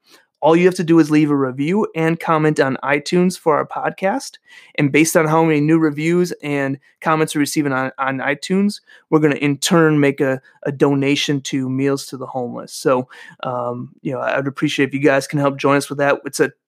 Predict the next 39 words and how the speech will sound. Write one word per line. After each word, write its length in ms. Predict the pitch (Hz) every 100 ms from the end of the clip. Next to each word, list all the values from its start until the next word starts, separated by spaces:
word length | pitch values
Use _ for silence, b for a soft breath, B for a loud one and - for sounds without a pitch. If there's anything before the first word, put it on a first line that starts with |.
| -
it's 160 | 165
a 60 | 156
thing 220 | - 196
that 80 | 202
we 160 | 170 160
do 260 | 160 160
at 140 | 156 143
this 160 | 147
time 240 | - 160 147
of 40 |
year 220 | 143 147
with 180 | 147 131
our 120 | 117
tax 320 | - 127 -
clients. 420 | - 170 180 208 -
So 80 |
people 320 | 147 165 151 156
that 120 | 147
do 120 | 135
tax 340 | - 139 156
returns 300 | - - 170
with 180 | 165 170
us, 280 | 196 208 - B B B -
based 260 | 139 -
on 100 | 160
the 60 | 156
amount 240 | 151 147
of 80 | 147
returns 400 | 139 - 147 151
we 80 | 151
file, 420 | - 127 131 160
we 140 | 143 123
also 340 | 123 135 160
donate 420 | 151 170 147 147
meals 260 | 151 151 -
to 120 | 156
the 80 | 151
homeless. 380 | 151 151 190 -
So 320 | 165 139